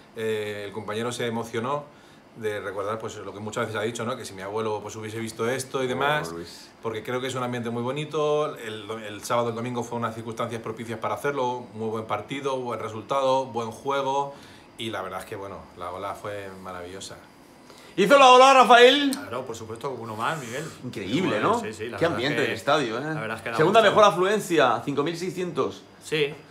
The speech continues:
Speaker 3: Bueno, se está creando, la verdad, lo venimos diciendo desde hace tiempo, ¿no? Un clima muy, muy bonito, ¿no? Ya, los prolo-, prolegómenos del, del partido también y, y bueno, y ahora pues ya aparece,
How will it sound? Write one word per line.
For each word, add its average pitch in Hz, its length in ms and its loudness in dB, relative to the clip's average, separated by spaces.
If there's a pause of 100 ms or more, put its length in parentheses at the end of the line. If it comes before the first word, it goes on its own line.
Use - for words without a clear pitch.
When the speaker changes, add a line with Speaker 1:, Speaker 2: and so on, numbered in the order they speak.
(240)
Speaker 3:
Bueno, 160 300 -2
se 147 80 -8
está 147 180 -4
creando, 151 380 0
la 139 120 0
verdad, 135 260 -2 (280)
lo 120 120 -10
venimos 123 360 -8
diciendo 120 300 -8
desde 107 140 -4
hace 107 100 -16
tiempo, 113 260 -10
¿no? 110 140 -10
Un 110 400 -10
clima 117 260 -8
muy, 113 200 -8
muy 113 180 -10
bonito, 110 380 -8
¿no? 120 200 -10
Ya, 101 220 -12 (400)
los 107 120 -12
prolo-, 107 300 -10 (140)
prolegómenos 117 640 -6
del, 107 240 -10
del 107 140 -8
partido 107 320 -8
también 135 520 -6
y, 120 60 -10 (560)
y - 0 -
bueno, 113 260 -6
y 104 60 -6
ahora 113 180 -4
pues 123 160 -6
ya 117 680 -6
aparece, 110 360 -10